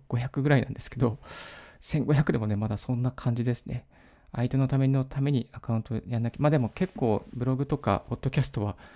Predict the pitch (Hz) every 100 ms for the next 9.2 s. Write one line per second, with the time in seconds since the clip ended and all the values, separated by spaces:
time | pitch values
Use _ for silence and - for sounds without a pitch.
0 | - - - 117 110 104 101 101 - -
1 | 107 - - - 110 - 120 - 131 131
2 | 104 107 101 - - 107 104 - 107 -
3 | 104 98 104 - - - - - - 139
4 | 185 170 127 - 180 151 - - - 175
5 | 170 170 156 156 160 160 170 180 - 139
6 | 151 156 - 170 110 143 - 117 - 110
7 | - 110 107 - 123 123 135 131 135 147
8 | 151 165 165 156 - - 143 139 - 147
9 | 170